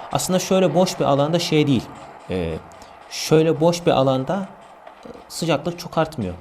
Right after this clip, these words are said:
Tabii insan yoğunluğu ve bina yoğunluğu az.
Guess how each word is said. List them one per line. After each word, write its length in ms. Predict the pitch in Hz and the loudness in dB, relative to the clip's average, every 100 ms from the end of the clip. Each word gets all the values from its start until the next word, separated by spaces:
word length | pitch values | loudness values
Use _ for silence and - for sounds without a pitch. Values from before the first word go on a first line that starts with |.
| - - - - | -16 -20 -20 -20
Tabii 200 | - 107 - | -14 -12 -6
insan 340 | 120 117 117 | -4 -4 -6
yoğunluğu 560 | 113 113 110 110 110 113 - - _ | -2 -2 -2 0 -2 -4 -14 -20 _
ve 100 | 110 | -4
bina 240 | 117 123 113 | -2 0 2
yoğunluğu 400 | 104 98 135 143 | 0 -2 -6 -6
az. 340 | 127 123 - | -8 -8 -12